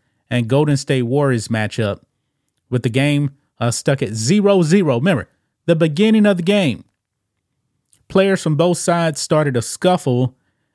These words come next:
and Draymond Green trapped Timberwolves center Rudy Gobert in a headlock that resulted in Green's ejection.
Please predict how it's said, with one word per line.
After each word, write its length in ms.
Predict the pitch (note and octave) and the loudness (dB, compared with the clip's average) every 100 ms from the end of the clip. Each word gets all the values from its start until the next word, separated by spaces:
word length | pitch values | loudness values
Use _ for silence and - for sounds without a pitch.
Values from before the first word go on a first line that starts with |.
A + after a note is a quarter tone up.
| _ C#3 | _ 0
and 220 | C#3 A#2 | 0 2
Draymond 500 | D3+ F#3 E3+ D#3+ D#3 | 0 2 0 0 0
Green 480 | C3+ C#3+ C#3 C#3 - _ _ - | 0 2 0 -2 -6 _ _ -10
trapped 440 | - C#3+ C3+ _ _ _ _ | -2 -2 -2 _ _ _ _
Timberwolves 540 | - F#3 E3 D#3 D3+ C3+ | -2 0 2 2 0 0
center 460 | D#3+ D3 C#3+ C#3 _ _ _ | 0 2 0 -2 _ _ _
Rudy 260 | G#2 D3+ F3 | 0 2 2
Gobert 600 | E3 D#3+ C#3+ C3+ C3+ C3+ _ _ - | 2 2 2 2 0 -4 _ _ -4
in 120 | D#3 | 0
a 120 | C#3 | 0
headlock 680 | A#2+ - G3 C3+ B2 F#2+ - _ _ _ _ _ _ _ - | 0 2 0 2 -2 -4 -8 _ _ _ _ _ _ _ -6
that 240 | A2+ A#2+ | -2 0
resulted 720 | A#2 G#2 D3 F3 F3 F#3+ E3+ - | -2 -2 0 0 0 -2 -4 -2
in 420 | C3+ B2+ C3 - _ _ A2 | 0 0 -2 -6 _ _ -6
Green's 560 | B2+ C#3 C#3 C#3 - - | 0 0 2 0 -4 -6
ejection. 800 | A#2 G#2+ C3 A#2+ - - - | -6 -4 -4 -4 -6 -12 -12